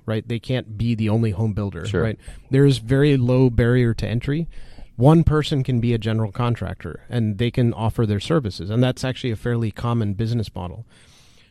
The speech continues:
Speaker 1: But where they have the ability to do interesting stuff is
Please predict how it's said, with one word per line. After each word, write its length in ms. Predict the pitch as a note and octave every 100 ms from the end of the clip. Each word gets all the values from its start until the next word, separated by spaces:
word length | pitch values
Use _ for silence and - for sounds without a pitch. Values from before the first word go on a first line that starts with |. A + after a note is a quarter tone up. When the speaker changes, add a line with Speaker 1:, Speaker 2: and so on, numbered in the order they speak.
| _ -
Speaker 1:
But 120 | D#3
where 200 | D3 F#3+
they 140 | F#3
have 240 | C#3+ D3 C#3+
the 100 | C#3
ability 460 | A#2 C3+ C#3+ C3
to 180 | A#2+ C3
do 420 | A2+ A#2+ A#2+ A2 - _
interesting 440 | C#3+ B2+ B2+ - A2
stuff 320 | - B2+ -
is 160 | A2